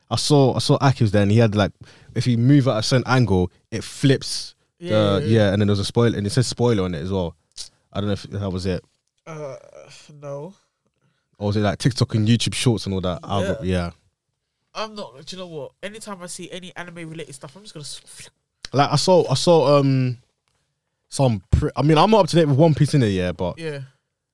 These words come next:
Speaker 1: I can only take so much spoilers in it.
Speaker 2: Yeah.
Speaker 1: I've already got, uh, too many, 'cause the group chat, I mean,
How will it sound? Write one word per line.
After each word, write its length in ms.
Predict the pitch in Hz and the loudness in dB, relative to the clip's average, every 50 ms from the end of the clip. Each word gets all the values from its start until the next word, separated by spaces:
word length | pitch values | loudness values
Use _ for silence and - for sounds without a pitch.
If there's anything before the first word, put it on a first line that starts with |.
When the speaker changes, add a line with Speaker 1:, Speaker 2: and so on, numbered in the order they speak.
| _ _ | _ _
Speaker 1:
I 60 | - - | -8 0
can 120 | - 160 | 2 4
only 140 | 185 196 156 | 4 4 4
take 200 | - - 180 139 | 4 2 0 0
so 160 | - - 170 | 2 2 2
much 140 | 165 139 - | 2 2 0
spoilers 400 | - - 170 160 143 135 123 - | 2 4 6 6 6 4 4 2
in 100 | 139 117 | 2 0
it. 160 | 90 - - _ _ | 0 -4 -8 _ _
Speaker 2:
Yeah. 100 | - - | -10 -2
Speaker 1:
I've 40 | 117 135 | 0 2
already 140 | 160 165 | 4 4
got, 300 | 143 151 147 131 101 80 98 | 6 6 4 4 2 0 -6
uh, 80 | 92 - - - - | -8 -8 -10 -14 -6
too 220 | - - 156 151 | 2 4 4 4
many, 200 | 147 143 131 - | 4 2 0 -2
'cause 160 | - - 120 | -2 0 2
the 60 | 117 | 2
group 160 | 107 - 156 143 | 4 4 4 2
chat, 120 | 143 117 | 2 -2
I 40 | 120 | -2
mean, 180 | 113 101 98 | -2 -4 -4